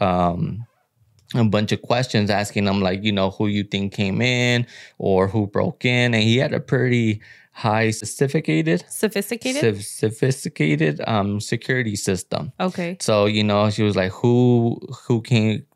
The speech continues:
Speaker 1: who broke in and who basically knew you have money in there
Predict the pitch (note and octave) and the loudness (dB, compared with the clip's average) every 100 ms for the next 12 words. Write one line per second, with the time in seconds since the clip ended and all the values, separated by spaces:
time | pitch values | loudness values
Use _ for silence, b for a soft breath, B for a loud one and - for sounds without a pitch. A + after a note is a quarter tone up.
0 | - B2 B2 C3 A#2+ B2+ A2+ A2 - A#2 | -14 0 2 4 2 2 0 -2 -4 0
1 | A#2 A2+ G#2+ G#2 G2+ B B B - - | 0 0 -2 -2 -4 B B B -10 0
2 | B2 A2 A2+ G#2+ A2 G#2 G#2 G2+ G#2 G#2 | 2 2 2 2 0 -2 0 2 2 2
3 | G2+ G2 G2+ A2 D#3+ A#2 G2 F#2+ F#2+ F#2 | 0 0 2 2 2 2 2 2 0 0
4 | G2 | -2